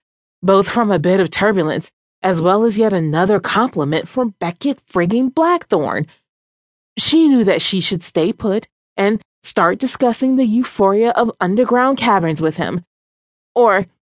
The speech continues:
at least begin laying the groundwork for later conversations about coming in and talking about signing on. But as she stared into his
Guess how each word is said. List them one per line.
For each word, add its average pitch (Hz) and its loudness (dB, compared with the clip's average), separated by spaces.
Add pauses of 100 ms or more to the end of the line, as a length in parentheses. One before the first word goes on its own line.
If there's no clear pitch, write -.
(120)
at 214 0
least 254 0
begin 214 2
laying 220 2
the 190 0
groundwork 202 0
for 185 -2
later 185 2
conversations 165 -2
about 165 0
coming 196 0
in 226 0 (260)
and 214 -2
talking 233 0
about 170 0
signing 175 -2
on. 220 -2 (840)
But 196 2
as 190 0
she 226 -2
stared 220 0
into 196 -2
his 196 0